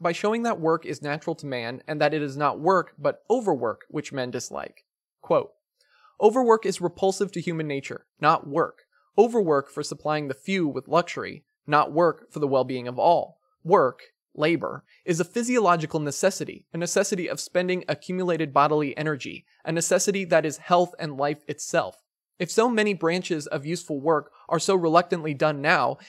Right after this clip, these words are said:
it is merely because they mean overwork, or they are improperly organized. But we know that four hours of useful work every day would be more than sufficient for supplying everybody with the comfort of a moderately well-to-do middle-class house,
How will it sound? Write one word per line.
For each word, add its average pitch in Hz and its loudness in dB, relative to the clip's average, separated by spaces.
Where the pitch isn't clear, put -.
it 208 0
is 196 -2
merely 233 2
because 196 -2
they 170 -2
mean 185 -4
overwork, 170 0
or 180 0
they 185 -2
are 180 0
improperly 202 0
organized. 151 -2
But 165 6
we 240 0
know 147 2
that 147 0
four 190 6
hours 160 2
of 127 -8
useful 165 -6
work 156 0
every 151 -2
day 139 -2
would 202 0
be 208 -2
more 196 4
than 226 -2
sufficient 151 -6
for 156 -8
supplying 151 -4
everybody 160 0
with 143 -8
the 147 -10
comfort 170 -4
of 147 -2
a 147 -2
moderately 143 2
well-to-do 143 0
middle-class 147 0
house, - 0